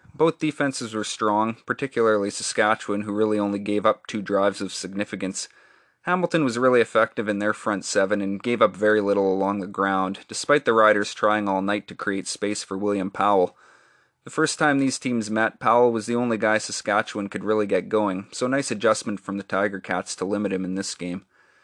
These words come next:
Where they failed, and what was ultimately the difference in the ball game, was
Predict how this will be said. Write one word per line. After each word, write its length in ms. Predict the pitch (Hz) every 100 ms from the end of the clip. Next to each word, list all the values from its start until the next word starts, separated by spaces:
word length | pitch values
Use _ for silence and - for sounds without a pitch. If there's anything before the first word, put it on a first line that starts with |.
| _ _ _
Where 160 | - 156
they 100 | 147
failed, 520 | - 170 160 131 143
and 160 | 131 127
what 100 | 120
was 160 | 123
ultimately 540 | 123 127 123 117 113 107
the 80 | 95
difference 440 | 120 - 104 -
in 60 | 98
the 80 |
ball 280 | 98 92 95
game, 280 | 98 104 104
was 280 | 98 95